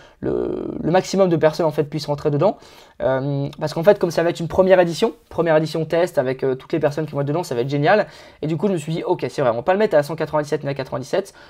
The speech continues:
on va laisser le maximum de gens rentrer dedans. Comme ça, ça leur permettra,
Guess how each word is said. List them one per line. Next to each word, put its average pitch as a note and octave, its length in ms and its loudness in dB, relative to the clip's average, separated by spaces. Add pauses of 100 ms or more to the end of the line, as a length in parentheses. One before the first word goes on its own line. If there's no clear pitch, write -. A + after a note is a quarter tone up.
(140)
on D3+ 80 -2
va E3 100 4
laisser A#3 200 2
le A3+ 60 -2
maximum F3+ 320 -2
de E3+ 120 2
gens E3 100 2
rentrer D3+ 220 0
dedans. D#3 240 0 (380)
Comme G3+ 120 6
ça, F#3 200 2
ça D3 100 -4
leur D3 80 2
permettra, D3+ 420 0